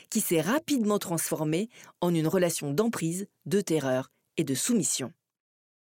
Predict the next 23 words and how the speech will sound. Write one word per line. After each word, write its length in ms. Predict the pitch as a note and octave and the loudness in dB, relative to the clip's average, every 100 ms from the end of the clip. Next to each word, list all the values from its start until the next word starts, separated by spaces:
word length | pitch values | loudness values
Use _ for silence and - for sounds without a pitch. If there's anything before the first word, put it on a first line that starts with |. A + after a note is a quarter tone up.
| _ - | _ -2
L'illusion 580 | F#3+ B3+ B3 A#3+ A3 C#4+ | 4 6 6 6 4 4
du 140 | F#3 | 2
parfait 400 | F#3 F#3+ A3+ - | 0 0 0 2
amour, 480 | F#3 F3+ F3+ A3 B3+ - - - | 2 4 4 2 0 -6 -20 -2
qui 100 | F#3 | 0
est 120 | E3+ | 2
alternativement 760 | A3 - G3+ F#3+ F3+ F#3 E3 C#3+ | 2 2 2 2 0 -2 0 2
maintenue 520 | D#3 A3+ A#3+ F3 D3+ | 2 2 0 -2 -4
puis 220 | C3 D4+ | -2 -2
détruite, 520 | A#3 E3 - G3 - - - - | 2 0 0 -4 -4 -16 -18 -4
ne 140 | F3 F#3 | 0 0
peut 300 | - A#3 A#3 | 2 0 0
arriver. 500 | E3 C#3 C#3 B2+ A#2+ _ _ _ _ _ _ | -2 -2 -2 -2 -4 _ _ _ _ _ _
Le 100 | E3 | -2
pervers 300 | E3+ F#3+ A3 | 2 4 4
narcissique 540 | G3+ D#3+ - F3 C#4 - | 2 -2 -4 -2 -2 0
n'a 160 | G#3+ | -2
pas 220 | - A3+ G#3 | 0 -2 0
d'amour, 480 | C#3+ C3+ B2+ A#2 _ - - | 0 0 -4 -6 _ -20 -2
il 160 | G#3 | 2
en 100 | F3+ | 4
est 160 | F3 E3+ | 2 0
incapable. 560 | F3+ E3 D#3 C3 C3+ | -2 -2 -2 -4 -4